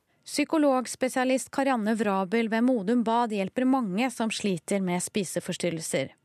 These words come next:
Hun er bekymret over utviklingen og får støtte av klinisk ernæringsfysiolog Tine Sundfør.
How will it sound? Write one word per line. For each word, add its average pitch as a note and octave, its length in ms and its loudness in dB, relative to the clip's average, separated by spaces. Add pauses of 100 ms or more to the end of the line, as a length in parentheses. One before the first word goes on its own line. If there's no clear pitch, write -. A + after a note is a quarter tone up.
(500)
Hun A3 220 2
er G3 260 0
bekymret A#3+ 560 0
over A3 240 0
utviklingen G3+ 880 -2
og G3+ 160 0
får - 240 -4
støtte - 320 -4
av A#3 240 2
klinisk G3+ 480 -2
ernæringsfysiolog B3 1120 0
Tine F#3+ 400 0
Sundfør. D#3+ 540 -4